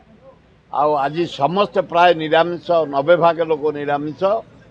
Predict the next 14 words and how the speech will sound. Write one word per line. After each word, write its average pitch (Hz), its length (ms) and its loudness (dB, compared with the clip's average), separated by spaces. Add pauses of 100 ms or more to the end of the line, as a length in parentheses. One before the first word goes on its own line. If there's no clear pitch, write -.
(340)
ଦଶ 185 260 0
ଭାଗ 202 300 0
ଆମିଷ। 185 340 -6 (140)
ତା 190 140 -2
ଭିତରେ 175 340 -4
ମୁଁ 180 180 -4
ଆମିଷ, 170 320 0 (140)
କାଲି 165 260 -4
ପର୍ଯ୍ୟନ୍ତ 196 400 -8
ଆମିଷ 180 280 0
ଖାଇଛି, 156 400 -2
ଆଜି 151 240 -4
ଖାଇନି 143 320 -4
ଏପର୍ଯ୍ୟନ୍ତ। 113 400 -10